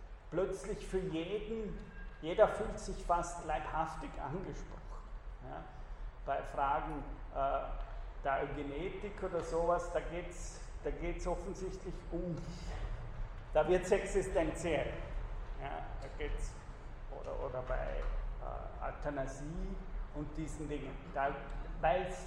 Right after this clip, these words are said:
Fragen des Konatus, das ist ja eine Ding, warum ich den Spinoza wichtig hereingebracht habe. Bei Nietzsche wird man das ganz ähnlich sehen.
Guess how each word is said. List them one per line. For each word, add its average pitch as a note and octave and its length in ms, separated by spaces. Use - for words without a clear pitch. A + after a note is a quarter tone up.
Fragen F3 360
des E3+ 200
Konatus, C#3+ 580
das C#3+ 180
ist D#3 140
ja D3 120
eine D3 280
Ding, D#3 220
warum D3 300
ich D3 80
den C#3 140
Spinoza C3+ 640
wichtig C#3 360
hereingebracht D3+ 640
habe. D#3 180
Bei C#3+ 100
Nietzsche D#3+ 360
wird D#3 180
man D3+ 120
das D3 180
ganz C#3+ 280
ähnlich C3 380
sehen. - 200